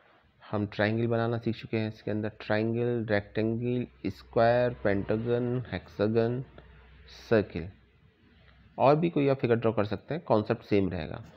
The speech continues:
अब क्वेश्चन ये आता है कि आपको रिपीट, अ, कंट्रोल कमांड का यूज़ करना है, नहीं करना है,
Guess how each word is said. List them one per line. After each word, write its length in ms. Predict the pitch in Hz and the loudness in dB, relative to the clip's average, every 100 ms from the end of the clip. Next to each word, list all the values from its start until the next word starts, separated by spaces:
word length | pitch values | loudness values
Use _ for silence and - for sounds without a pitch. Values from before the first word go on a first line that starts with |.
| - - - - - - - | -20 -20 -20 -20 -20 -16 -12
अब 60 | |
क्वेश्चन 360 | 117 113 117 143 | -4 -2 -2 -2
ये 100 | 139 | 2
आता 260 | 135 127 123 | 2 2 0
है 60 | |
कि 500 | 127 - 123 131 131 - - | 0 -4 -4 -4 -6 -10 -6
आपको 580 | 104 123 - 127 131 123 | -2 -2 -4 -2 0 0
रिपीट, 800 | 104 101 _ - 123 135 135 - - | -2 -6 _ 0 2 2 -2 -12 -16
अ, 540 | - - 123 110 107 | -18 -14 -8 -6 -4
कंट्रोल 520 | 107 - 107 107 120 120 | -6 -4 -2 0 -2 0
कमांड 340 | 110 104 107 | 0 0 0
का 80 | 113 | 0
यूज़ 340 | 104 110 117 | 0 -2 -4
करना 420 | - 101 101 110 | -6 -4 -2 -4
है, 180 | 110 113 | -4 -4
नहीं 340 | 113 95 98 110 | -2 -2 -2 -2
करना 380 | 98 98 95 | -2 -2 -4
है, 380 | 98 107 131 - | -6 -6 -8 -12